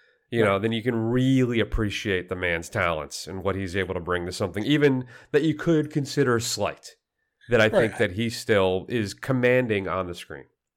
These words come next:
Speaker 2: I mean, when you're dating back Nick Cage from his earlier movies, like Raising Arizona.
Speaker 1: Right.
Speaker 2: And, to, and then you compare it to some of his bigger ones, like,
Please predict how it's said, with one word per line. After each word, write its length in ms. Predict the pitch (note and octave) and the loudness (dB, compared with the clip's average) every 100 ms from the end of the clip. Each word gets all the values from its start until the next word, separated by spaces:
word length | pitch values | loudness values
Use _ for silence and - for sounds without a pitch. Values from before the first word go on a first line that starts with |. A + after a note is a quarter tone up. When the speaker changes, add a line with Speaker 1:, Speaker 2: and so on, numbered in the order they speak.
| _ _ _ - | _ _ _ -8
Speaker 2:
I 60 | F3 | -4
mean, 280 | D3+ C#3+ | -4 -6
when 120 | C3 D3+ | -6 -4
you're 140 | D#3 | 0
dating 300 | E3+ D#3+ D3 | 0 0 0
back 280 | D3 D3+ D3+ | 0 -2 -2
Nick 300 | C#3+ - - | -8 -10 -8
Cage 420 | D#3+ D#3 C#3 - | -2 -2 -2 -8
from 160 | - C3+ | -8 -6
his 140 | B2+ | -4
earlier 360 | B2 D3+ D3+ C#3 | 0 2 4 2
movies, 460 | C3 C3 B2 A#2 | 2 0 0 -2
like 220 | B2 A#2 - | -6 -8 -4
Raising 360 | C#3+ C#3 C3 C3 | 0 0 2 2
Arizona. 680 | C3+ B2 B2 C#3 C3 A2 - _ _ | 2 2 2 2 2 -2 -12 _ _
Speaker 1:
Right. 180 | - F2+ - _ _ _ _ | -8 -8 -10 _ _ _ _
Speaker 2:
And, 280 | - E3+ C#3+ | -4 0 0
to, 120 | D#3 - | 0 0
and 200 | D#3 C#3+ | 0 4
then 300 | C#3+ C#3+ C3+ | 4 4 0
you 120 | C3+ | -2
compare 520 | C3+ C3 - D#3+ D3 | -4 -6 0 2 2
it 80 | C#3 | 0
to 80 | C#3 | -2
some 220 | - D3+ | 0 0
of 60 | C3+ | 0
his 180 | B2+ A#2+ | -2 -4
bigger 380 | A#2 D3 C#3+ C3+ | 2 4 4 4
ones, 380 | B2 A#2+ A#2 | 0 -4 -6
like, 180 | B2 A#2+ | -6 -6